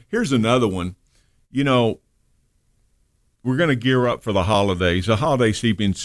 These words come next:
season's just around the corner, so now let's get organized. It's the perfect time to create a gift list for the people that are near and dear to you. You certainly don't wanna forget anyone, but if you focus on the list and you make a complete list, you won't just be doing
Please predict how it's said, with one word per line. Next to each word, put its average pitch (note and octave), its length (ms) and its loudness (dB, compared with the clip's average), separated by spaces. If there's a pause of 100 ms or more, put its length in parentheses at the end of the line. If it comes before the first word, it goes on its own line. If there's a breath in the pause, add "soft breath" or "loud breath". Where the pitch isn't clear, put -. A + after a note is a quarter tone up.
(140)
season's A2 480 0
just D3 300 -2
around G2 260 0
the F2+ 80 -4
corner, G#2 400 -2
so G#2+ 200 -4
now A2+ 760 0
let's C#3 220 -2
get D3+ 180 -2
organized. G#2 640 -2
It's A2+ 140 -2
the A2+ 80 -8
perfect C#3+ 520 -8
time A#2 300 0
to - 80 -10
create A2 420 0
a G#2 60 0
gift C3+ 480 -2
list F2 460 -2 (440 soft breath)
for C#3 120 -4
the C3+ 100 0
people D3+ 380 -2
that C3+ 200 0
are B2 80 2
near B2+ 340 2
and B2 120 0
dear D#3+ 240 0
to - 140 -6
you. G#2 160 2
You A#2+ 180 2
certainly D3+ 480 0
don't B2 260 0
wanna A#2 200 2
forget A#2 420 -2
anyone, A2+ 480 2
but A#2 180 -2
if - 160 -4
you B2 120 2
focus E3+ 520 -2
on G2+ 180 0
the F2+ 60 2
list F2+ 380 2
and C3+ 140 0
you C3 80 2
make C#3 240 0
a C3+ 80 -4
complete F#3 500 -2
list, A2 380 0 (340 loud breath)
you D3+ 160 0
won't D3 260 0
just C3+ 260 -4
be B2 200 2
doing A#2+ 380 0